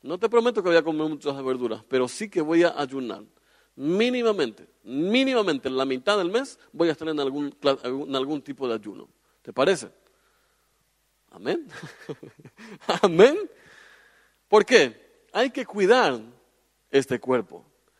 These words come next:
porque no es mío. Ya no me pertenece, ya, ya, ya no es mío. Entonces tengo que cuidar y dar lo mejor. Dice el apóstol Pablo,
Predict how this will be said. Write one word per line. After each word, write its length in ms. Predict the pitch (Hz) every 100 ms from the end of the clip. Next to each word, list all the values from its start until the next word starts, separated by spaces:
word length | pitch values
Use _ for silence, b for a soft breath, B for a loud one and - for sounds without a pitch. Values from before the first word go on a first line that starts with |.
| _
porque 280 | - 185 226
no 120 | 226
es 160 | 233 190
mío. 440 | 208 208 120 104 _ _ _ _ _ _ _ _
Ya 220 | 139 175
no 160 | 247 254
me 160 | 240 226
pertenece, 880 | 214 185 151 160 160 214 196 127
ya, 220 | 127 226 220
ya, 160 | 247
ya 180 | 220 262
no 180 | 269 262
es 280 | 247 - 226
mío. 480 | 240 277 190 123
Entonces 420 | 156 175 247 247 208
tengo 320 | 240 277 262
que 200 | 226 196
cuidar 480 | - 196 254 208 151
y 100 | 170
dar 260 | 196 262
lo 140 | 240 180
mejor. 680 | 160 143 247 240 147 139 - b b
Dice 200 | 190 220
el 60 | 214
apóstol 460 | 175 220 226 208 160
Pablo, 520 | 202 175 143 165